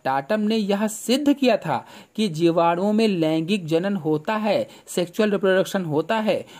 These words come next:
और यह रूपांतरण पारक्रमण तथा संयुग्मन के द्वारा होता है। नेक्स्ट क्वेश्चन है, जीवाणु जो नाइट्रेट को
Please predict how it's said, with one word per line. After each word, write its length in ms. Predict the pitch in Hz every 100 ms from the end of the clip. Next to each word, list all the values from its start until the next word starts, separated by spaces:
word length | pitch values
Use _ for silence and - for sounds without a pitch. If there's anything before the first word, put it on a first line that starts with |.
| -
और 140 | 185
यह 180 | 185 214
रूपांतरण 800 | 190 156 147 151 143 170 226 202 117 - - _ -
पारक्रमण 720 | 170 175 175 180 185 233 151 - - -
तथा 300 | 180 220 233
संयुग्मन 760 | 233 - 165 160 156 156 196 226
के 160 | 233
द्वारा 260 | 208 202 196
होता 320 | 185 170 156
है। 260 | 143 107 - _ _
नेक्स्ट 280 | 117 156 190
क्वेश्चन 280 | 214 202 185
है, 260 | 190 160 - - - -
जीवाणु 560 | 143 143 123 165 226 262 - -
जो 180 | 160 226
नाइट्रेट 680 | 185 175 165 170 165 208 240
को 220 | - 240